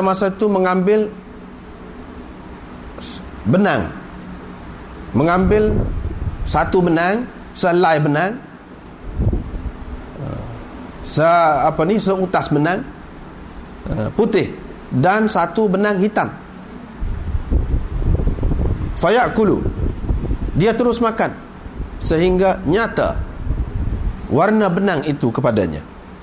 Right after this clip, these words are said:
Hinggalah Allah Subhanahu wa taala menurunkan ayat minal fajr, berupa fajar. Fabayyana dzalika,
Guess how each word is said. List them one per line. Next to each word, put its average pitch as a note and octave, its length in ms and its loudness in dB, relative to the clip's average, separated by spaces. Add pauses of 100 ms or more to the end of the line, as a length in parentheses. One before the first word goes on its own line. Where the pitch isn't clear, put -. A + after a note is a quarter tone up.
(580)
Hinggalah D#3 400 4
Allah C#3+ 240 4
Subhanahu C3 320 2
wa B2+ 80 -4
taala B2 240 4
menurunkan A#2+ 480 4
ayat A#2 320 2 (320)
minal D#3 400 4
fajr, - 320 0 (1040)
berupa E3+ 480 4
fajar. E2 320 0 (880)
Fabayyana E3+ 560 4
dzalika, B2+ 560 2